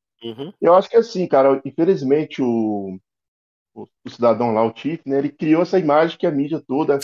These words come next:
Speaker 1: Criou.
Speaker 2: é, tem uma conspiração global contra o Xbox. Aí, vão, aí o que que ele fazia? Pegava uma notícia que era meio assim, te-, tendenciosa pro Xbox, botava lá, fazia o escárnio, fazia live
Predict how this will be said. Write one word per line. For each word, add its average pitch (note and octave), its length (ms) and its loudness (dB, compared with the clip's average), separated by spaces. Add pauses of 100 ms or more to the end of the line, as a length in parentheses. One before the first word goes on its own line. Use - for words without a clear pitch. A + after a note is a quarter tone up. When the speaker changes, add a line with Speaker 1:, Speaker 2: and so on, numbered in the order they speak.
(120)
Speaker 1:
Criou. G#2 320 -14
Speaker 2:
é, A#2 140 2
tem C#3 160 0
uma C#3 80 -4
conspiração D#3+ 680 0
global D#3 540 2
contra D#3 280 -4
o F3 60 -8
Xbox. A#2+ 460 -2 (540)
Aí, D3 140 2
vão, F3+ 160 0
aí E3 80 2
o E3 40 -6
que G3 100 -4
que G3 60 0
ele G#3 100 4
fazia? B2 400 0
Pegava C#3+ 260 0
uma F3 100 -4
notícia C#3+ 440 -6
que C3 100 -8
era A#2 220 -2 (480)
meio C3+ 180 2
assim, B2 360 -4
te-, B2+ 100 -8
tendenciosa C#3 640 0
pro B2 180 -6
Xbox, C#3+ 440 0
botava C3+ 420 0
lá, C#3 240 2
fazia A#2+ 220 -10
o B2 40 -10
escárnio, B2+ 460 0
fazia A#2 260 -4
live A#2 380 0